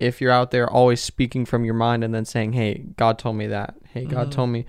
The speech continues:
Speaker 1: God
Speaker 2: God,
Speaker 1: told me you're
Speaker 2: God
Speaker 1: gonna
Speaker 2: told,
Speaker 1: get this, this,
Speaker 2: yeah,
Speaker 1: and this."
Speaker 2: God told me to marry, that I'm marrying you, that
Speaker 1: Yeah.
Speaker 2: we're gonna get married. So, uh, that person probably didn't hear the same word from God as you did, so that can be destructive.
Speaker 1: Exact-, very, very destructive. And,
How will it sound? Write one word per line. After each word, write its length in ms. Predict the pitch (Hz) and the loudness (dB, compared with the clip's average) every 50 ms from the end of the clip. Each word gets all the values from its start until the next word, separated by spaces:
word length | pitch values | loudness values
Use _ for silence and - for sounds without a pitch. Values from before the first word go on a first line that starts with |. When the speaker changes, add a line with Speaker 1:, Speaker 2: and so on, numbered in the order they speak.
| - - - - | -12 -18 -4 2
Speaker 1:
God 140 | - 139 147 | 4 4 4
Speaker 2:
God, 60 | 151 | 6
Speaker 1:
told 180 | 170 170 160 | 4 4 4
me 80 | 147 139 | 4 4
you're 80 | 135 156 | 4 4
Speaker 2:
God 40 | 151 127 | 4 2
Speaker 1:
gonna 100 | 123 113 | 2 2
Speaker 2:
told, 140 | - 120 | 0 0
Speaker 1:
get 60 | - - | 0 -2
this, 200 | 120 117 - - | -4 -4 -4 -4
this, 140 | 120 117 | -4 -2
Speaker 2:
yeah, 160 | 156 151 147 135 | 0 0 0 -2
Speaker 1:
and 100 | 117 113 | -2 -4
this." 100 | 110 - | -6 -4
Speaker 2:
God 200 | - 147 147 151 | -4 -2 -2 -2
told 140 | - 175 170 | -4 -6 -6
me 60 | 165 | -6
to 80 | 151 143 | -6 -6
marry, 440 | 139 139 139 139 139 139 131 131 104 | -6 -6 -4 -4 -4 -4 -4 -6 -6
that 220 | - 143 139 135 | -6 -4 -4 -4
I'm 120 | 135 135 131 | -6 -6 -8
marrying 340 | 131 131 131 131 131 135 | -8 -8 -8 -8 -8 -8
you, 180 | 135 131 131 131 | -10 -10 -8 -6
that 80 | 127 127 | -4 -4
Speaker 1:
Yeah. 80 | - 143 | -2 -2
Speaker 2:
we're 120 | 147 147 | -2 -2
gonna 120 | 147 143 | -2 -2
get 120 | 143 139 139 | -4 -6 -6
married. 420 | 135 135 131 131 127 131 135 180 - _ - - - - - _ | -6 -6 -4 -4 -4 -6 -8 -10 -14 _ -20 -20 -20 -20 -20 _
So, 720 | - - - 147 147 143 143 139 135 135 131 135 147 - _ _ _ _ _ | -14 -8 -4 -2 0 2 2 0 0 -2 -4 -6 -8 -12 _ _ _ _ _
uh, 480 | - 302 330 349 349 349 - - - - _ _ _ _ _ _ - | -10 -8 -6 -6 -6 -8 -8 -10 -12 -14 _ _ _ _ _ _ -4
that 180 | 220 247 233 | -4 -4 -2
person 360 | - 233 254 277 - 247 220 196 | -2 -2 -4 -2 -4 -6 -8 -6
probably 260 | - 208 214 226 220 | -4 -2 -2 0 0
didn't 240 | 202 202 196 196 180 | -2 -2 -4 -2 -2
hear 120 | 180 196 | -2 -4
the 100 | 190 180 | -4 -4
same 460 | 170 - 185 185 180 180 180 180 - - | -6 -6 -6 -6 -6 -6 -8 -10 -8 -6
word 200 | - 170 175 170 | -4 -4 -4 -4
from 160 | - 160 156 | -4 -6 -4
God 180 | 151 165 170 160 | 0 0 2 2
as 140 | 151 143 156 | 0 -2 -4
you 140 | 196 233 | -4 -2
did, 240 | 214 165 143 135 135 | 0 0 0 0 -2
so 100 | - 151 | -2 -4
that 80 | 156 156 | -4 -4
can 100 | 151 147 | -4 -6
be 100 | 143 143 | -8 -8
destructive. 560 | 139 147 - - 208 - - - - 104 - - _ - | -10 -12 -8 -8 -6 -6 -6 -8 -12 -12 -12 -14 _ -6
Speaker 1:
Exact-, 400 | 151 127 127 123 120 120 - - - - - | -4 0 2 2 2 0 -2 -6 -10 -10 -4
very, 400 | 120 123 135 147 143 131 120 - | 0 2 4 4 4 2 0 -2
very 420 | 120 123 123 131 135 143 147 131 | -4 0 4 4 6 6 6 6
destructive. 640 | 113 113 - - - 113 107 107 - 110 104 113 - - - - - - - - _ _ _ _ _ | 4 2 0 0 -2 -2 -2 -2 -2 -4 -4 -4 -6 -10 -12 -12 -14 -16 -18 -20 _ _ _ _ _
And, 500 | - 127 127 123 120 117 117 120 117 - | -2 0 2 2 2 0 -2 -4 -8 -10